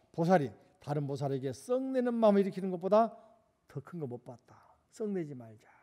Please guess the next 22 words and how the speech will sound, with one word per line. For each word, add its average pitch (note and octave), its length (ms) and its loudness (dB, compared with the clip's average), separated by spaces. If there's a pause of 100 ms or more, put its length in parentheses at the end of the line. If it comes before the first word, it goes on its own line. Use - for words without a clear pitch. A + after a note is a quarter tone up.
(880)
아셨죠? C3 520 -2 (540)
화내지 B2 340 -12
말자. G#2 220 -16
그래서, C3 320 -8 (560)
예, A2 300 -16 (440)
썩낼 G#3+ 760 0
때 F#3 240 0
아무리 F3+ 560 -2
미인이라도 C#3+ 1120 -2
썩낼 G3 480 -4
때 E3+ 80 -6
거울 D#3+ 340 -2
보면 D3+ 240 -4
악마 C#3+ 320 -6
같아. D3+ 420 -8 (1500)
근데 D#3+ 180 -4
아무리 F3 300 4
못생긴 D#3+ 420 -2
사람도, D#3 640 -4 (720)
우리 D#3 140 -12
요양원에서 E3+ 460 2
그러거든요. C#3 560 -6